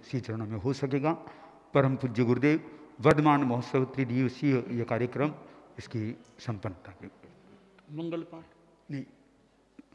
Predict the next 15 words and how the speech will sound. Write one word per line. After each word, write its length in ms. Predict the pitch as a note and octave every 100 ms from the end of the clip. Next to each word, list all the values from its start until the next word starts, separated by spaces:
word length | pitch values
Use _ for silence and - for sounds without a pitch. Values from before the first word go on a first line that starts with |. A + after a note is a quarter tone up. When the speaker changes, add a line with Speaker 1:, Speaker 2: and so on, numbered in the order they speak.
| _ - -
Speaker 1:
मंगल 200 | C3+ D3+
पाठ 200 | A#2+ A2+
पर, 160 | - A2
पहले। 1080 | - - - - E2+ - - - - - - _ _ _ - _ _ _ _ _ _ _ _ -
तेरा 220 | F3+ A3
पंथ 300 | A3+ G#3+ G3+ F#3
परिचायिका 580 | D#3 C#3+ C#3+ C#3 C3 A#2+ F#3+ - - - -
और 260 | C3+ C3 C3 - G#3
तीर्थंकर 540 | A3+ A3+ G#3+ G3+ E3
चरित्र 540 | - A#2 G#2+ - G2+ - - - - _ -
श्री 80 | C#3+ -
जैनेश्वर 500 | C#3 D#3 F#3+ F#3 F#3+
भारती 340 | C#3 C#3+ - E3
के 140 | F3
द्वारा 380 | A#2 B2 A#2